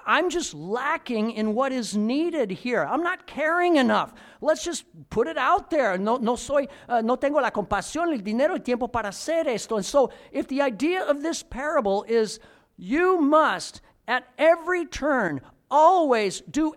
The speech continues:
everything for everyone with everything you've got, always, or you're a schmuck. You know what? I can't do that. See, el punto es que yo necesito ayudar a todos siempre. Yo no puedo hacer esto.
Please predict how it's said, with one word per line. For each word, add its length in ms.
everything 560
for 320
everyone 600
with 160
everything 520
you've 280
got, 360
always, 520
or 140
you're 300
a 100
schmuck. 420
You 120
know 100
what? 200
I 120
can't 260
do 160
that. 300
See, 140
el 80
punto 300
es 100
que 140
yo 160
necesito 460
ayudar 460
a 60
todos 380
siempre. 500
Yo 360
no 200
puedo 280
hacer 320
esto. 380